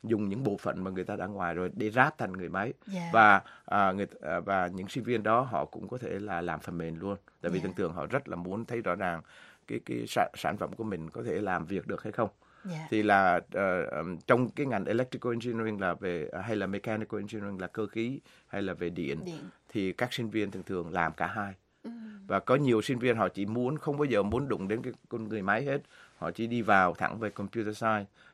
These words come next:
Speaker 1: thì là một cái lĩnh vực khác.
Speaker 2: Dạ.
Speaker 1: Đó.
Speaker 2: Thí dụ như là một sinh viên đi theo học ngành người máy đó, giáo sư, không nhất
Speaker 1: Vâng.
Speaker 2: thiết là phải chế tạo ra một cái con robot,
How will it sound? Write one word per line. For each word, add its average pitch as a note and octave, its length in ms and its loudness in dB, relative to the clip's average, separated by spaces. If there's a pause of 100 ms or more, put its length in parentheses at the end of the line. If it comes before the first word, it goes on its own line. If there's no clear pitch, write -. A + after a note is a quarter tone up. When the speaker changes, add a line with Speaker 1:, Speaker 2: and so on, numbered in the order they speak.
Speaker 1:
thì G2+ 160 -2
là E2+ 380 0
một - 220 -8
cái B2+ 100 -4
lĩnh F2 160 -6
vực G2+ 160 -10
khác. A2 160 -4 (160)
Speaker 2:
Dạ. F#3+ 360 -8
Speaker 1:
Đó. F2 320 2 (420)
Speaker 2:
Thí E4 80 -2
dụ C4+ 160 2
như A#3+ 160 2
là A3 140 4
một F#3+ 200 0
sinh A#3 120 -8
viên A3+ 200 -2
đi A3+ 80 -4
theo A3+ 140 -4
học G3+ 220 -4
ngành F#3 140 -4
người F3+ 100 -2
máy F3+ 220 0
đó, C4+ 60 -2
giáo C#4 140 -2
sư, B3+ 160 0
không A3+ 160 -2
nhất B3+ 80 -2
Speaker 1:
Vâng. - 80 -6
Speaker 2:
thiết D#4 140 -4
là G3+ 80 2
phải G3+ 300 -6
chế D4 200 8
tạo F3 280 4
ra F#3+ 140 2
một F#3 100 -4
cái G#3 100 -10
con G#3 180 -2
robot, F#3 380 6